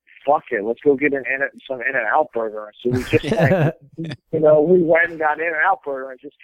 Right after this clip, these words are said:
Speaker 1: kinda, like, started hanging out. And, you know, um, it's, uh, I mean, definitely, you know, continued, uh, into this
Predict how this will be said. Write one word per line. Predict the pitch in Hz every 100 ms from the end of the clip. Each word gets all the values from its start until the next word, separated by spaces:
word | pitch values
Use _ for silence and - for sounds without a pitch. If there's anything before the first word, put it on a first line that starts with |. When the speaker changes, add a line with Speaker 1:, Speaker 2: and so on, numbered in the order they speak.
| 143
Speaker 1:
kinda, | 139
like, | 135 135 _
started | 143 139 139 - _ _ _ _ _ _ -
hanging | 135 135 120
out. | 147 120 92 - 107 110
And, | 127
you | 135
know, | 101 104 107
um, | 107 107 110 110 -
it's, | 110 113 - -
uh, |
I | 110 110 104 113
mean, | 110 110
definitely, | 123 - 135 123 120 110
you | -
know, | 107 104 101 _ _ -
continued, | 120 110 - 123 120 117 117 113 104 _ _ _ _ _ _
uh, | - 107 107 107
into | 113 113 -
this | 104